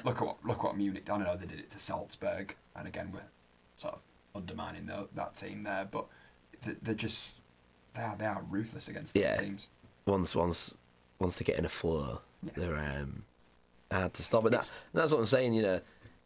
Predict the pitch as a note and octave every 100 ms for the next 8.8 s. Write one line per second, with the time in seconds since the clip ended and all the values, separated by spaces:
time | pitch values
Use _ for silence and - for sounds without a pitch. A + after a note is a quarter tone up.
0 | - - _ _ - - _ - C3+ C#3+
1 | - E3 C#3+ B2+ C3 B2 A2 F#2+ - -
2 | - - - _ _ - - _ - -
3 | - A#2 A2 - - _ _ _ _ _
4 | _ _ _ _ _ - A2 - - F2+
5 | - - E2+ - E2 - - - - -
6 | - - F#2+ F#2 F2+ F2+ F2+ E2+ E2+ F2
7 | - - _ _ _ _ _ _ - A2
8 | E2+ - - B2 A#2+ G#2 E2+ A#1